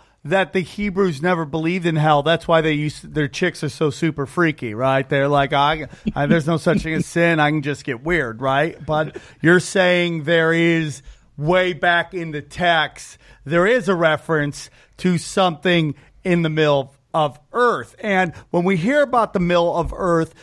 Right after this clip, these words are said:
there's also talk of demons, right? And then you're like, "Well, you know what, what could be interpreted as demons?" Lizard people, right? Now, then this whole thought of that there might be lizard people out there. It's like,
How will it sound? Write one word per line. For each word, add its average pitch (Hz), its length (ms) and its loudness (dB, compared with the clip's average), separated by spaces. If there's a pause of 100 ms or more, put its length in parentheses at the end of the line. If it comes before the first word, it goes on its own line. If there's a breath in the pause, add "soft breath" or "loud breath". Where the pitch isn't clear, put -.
(140)
there's 180 240 0
also 208 400 0
talk 180 360 -2
of 151 220 -10
demons, 269 580 -4
right? 185 320 2
And 190 120 -2
then 214 160 2
you're 214 100 2
like, 202 280 2 (360 loud breath)
"Well, 247 300 4
you 240 120 -4
know 294 180 2
what, 277 280 -2 (140)
what 208 580 0
could 233 220 2
be 247 140 0
interpreted 196 760 0
as 165 280 -6
demons?" 220 600 0 (360 soft breath)
Lizard 170 640 2
people, 127 460 -4
right? 175 420 2
Now, 185 400 2 (300 loud breath)
then 175 200 0
this 170 200 -2
whole 175 220 0
thought 180 260 0
of 170 100 -2
that 170 160 0
there 180 100 -4
might 180 220 -2
be 214 100 -12
lizard 294 480 -4
people 165 320 -6
out 156 240 2
there. 147 140 -6
It's 147 160 -12
like, 220 220 -2